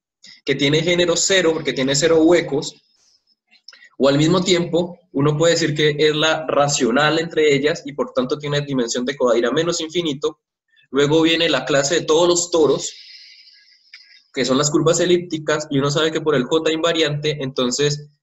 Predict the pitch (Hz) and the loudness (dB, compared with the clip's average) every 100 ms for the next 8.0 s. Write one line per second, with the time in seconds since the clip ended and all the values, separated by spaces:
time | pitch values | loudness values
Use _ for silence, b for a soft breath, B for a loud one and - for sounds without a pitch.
0 | - 127 139 147 147 131 117 - 147 147 | -6 0 2 2 0 0 0 0 -2 0
1 | 160 160 151 - _ - 113 131 156 156 | 0 0 -4 -14 _ -4 0 2 2 2
2 | 147 120 - 123 143 180 175 151 127 156 | 0 -2 -6 -2 0 2 2 2 2 0
3 | 160 175 135 135 - 135 160 175 123 - | 0 -2 -2 -4 -4 0 4 4 2 -4
4 | - _ _ _ _ _ _ _ _ - | -10 _ _ _ _ _ _ _ _ -12
5 | 117 117 143 135 139 139 151 143 143 - | -4 -2 0 2 2 2 2 0 -2 -6
6 | _ _ _ - 117 131 151 151 127 127 | _ _ _ -12 -4 0 0 0 0 0
7 | 143 151 143 156 127 143 175 - 160 - | 0 0 -2 0 0 -2 -6 -4 -4 -4